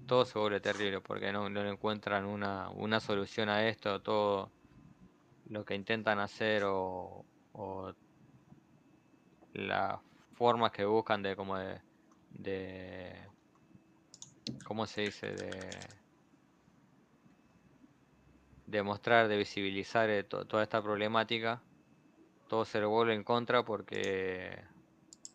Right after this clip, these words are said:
mucha, mucha parte de la sociedad y, y los que tienen, digamos, eh, los que están al,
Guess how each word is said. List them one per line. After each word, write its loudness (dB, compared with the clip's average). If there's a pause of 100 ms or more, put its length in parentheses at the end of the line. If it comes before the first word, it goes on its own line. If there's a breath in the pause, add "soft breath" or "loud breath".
(560)
mucha, 0 (880)
mucha 2
parte 6
de 8
la 6
sociedad 6
y, 2
y -8
los -8
que -2
tienen, 2
digamos, -2 (120)
eh, -14 (840)
los -16
que -6
están 4
al, -2